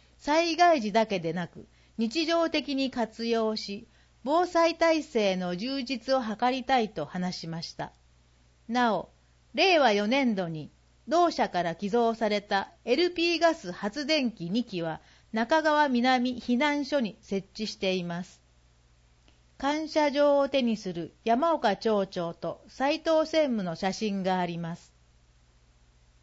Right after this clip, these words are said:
山田省で茶摘み祭り、地域の伝統行事を継承。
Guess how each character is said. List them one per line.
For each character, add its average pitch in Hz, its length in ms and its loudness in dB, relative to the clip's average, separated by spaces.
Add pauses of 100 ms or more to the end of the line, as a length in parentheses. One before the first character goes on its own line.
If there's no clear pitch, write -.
(2250)
山 277 300 0
田 339 160 0
省 208 280 -2
で 170 160 -2
茶 208 140 -6
摘 285 240 -8
み 294 140 -4
祭 247 360 -2
り、 135 160 -14 (480)
地 370 240 0
域 - 180 -4
の 196 160 -2
伝 269 340 -2
統 285 240 2
行 269 260 2
事 170 180 -4
を 156 100 -4
継 196 320 -2
承。 175 520 -4